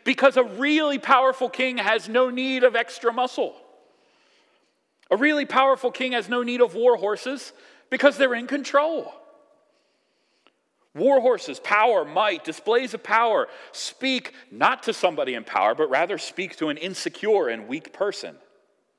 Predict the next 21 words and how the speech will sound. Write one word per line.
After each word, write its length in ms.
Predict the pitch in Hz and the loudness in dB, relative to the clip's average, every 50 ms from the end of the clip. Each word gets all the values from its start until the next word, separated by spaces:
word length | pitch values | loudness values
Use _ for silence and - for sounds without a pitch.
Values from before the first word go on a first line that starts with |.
| _ _ _ _ _ _ _ _ _ _ _ _ _ _ _ _ _ | _ _ _ _ _ _ _ _ _ _ _ _ _ _ _ _ _
The 80 | - - | -20 -10
person 320 | - - 220 185 - 151 | -2 -2 -2 -2 -2 -8
who 120 | 135 139 139 | -8 -8 -8
can 180 | - 131 110 | -8 -6 -4
ride 220 | 107 110 113 113 110 | -2 0 0 0 -2
on 120 | 107 95 | -4 -8
a 80 | 87 85 | -8 -8
donkey 340 | - 104 131 160 156 - 90 | -6 -6 -6 -6 -8 -12 -14
knows 180 | 87 85 80 | -14 -14 -16
exactly 480 | 80 71 - - 113 127 131 - 110 101 | -16 -12 -6 -4 -4 -4 -4 -8 -14 -12
what's 240 | 95 95 92 - - | -12 -14 -12 -8 -6
up 280 | 98 82 - - - - - - - | -6 -6 -8 -14 -20 -20 -20 -16 -16
and 100 | 90 90 | -16 -16
is 100 | 80 - | -16 -20
very 460 | - - - 143 175 185 160 127 113 | -18 -6 0 2 2 2 2 -2 -6
comfortable 640 | - - 107 85 - - 95 87 76 71 69 - - - | -10 -12 -14 -14 -14 -16 -16 -14 -14 -14 -16 -16 -16 -18
and 140 | 92 95 | -18 -14
very 260 | 87 95 95 92 92 90 | -8 -6 -4 -4 -4 -6
confident. 680 | - - 104 87 - - 78 - - _ - - _ _ _ _ _ _ _ _ _ _ _ _ _ _ _ _ _ _ _ _ _ _ _ _ _ _ _ _ _ _ _ _ _ _ _ _ _ _ | -8 -8 -10 -10 -12 -14 -20 -20 -20 _ -20 -20 _ _ _ _ _ _ _ _ _ _ _ _ _ _ _ _ _ _ _ _ _ _ _ _ _ _ _ _ _ _ _ _ _ _ _ _ _ _
That's 240 | - - 147 - - | -14 -14 -14 -14 -14
Jesus. 600 | - - 139 143 - - _ - - - - - | -18 -18 -18 -18 -20 -20 _ -20 -20 -20 -20 -20